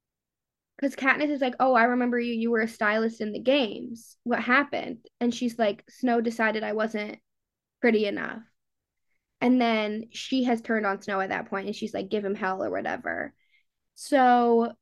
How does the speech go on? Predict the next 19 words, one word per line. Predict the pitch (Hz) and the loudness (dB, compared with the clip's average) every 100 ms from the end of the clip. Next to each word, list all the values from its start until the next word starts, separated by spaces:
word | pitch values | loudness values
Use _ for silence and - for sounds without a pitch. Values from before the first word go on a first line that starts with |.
| _ _ - | _ _ -6
to | 262 | -6
see | - 285 320 | 0 6 6
that, | 240 208 208 302 320 _ _ _ _ _ _ _ - | 6 6 6 4 0 _ _ _ _ _ _ _ -4
and | 285 269 | 2 4
then | 269 262 | 4 0
to | 233 | 0
go | 233 247 262 | 2 4 4
back | 226 226 220 247 240 | 2 2 2 0 -2
and | 233 | -2
read | 233 226 | 0 -2
Songbirds | 226 220 226 233 | -2 0 0 0
and | 226 | 0
Snakes | 226 208 214 220 | -2 -4 -4 -2
and | 220 | -4
see | 226 233 | -2 0
the | 226 | 2
relationship | 226 208 196 220 226 233 226 | 0 0 -2 -2 -4 -4 -2
that | 196 | -4
Tigress | - 208 208 220 | -2 -6 -4 -6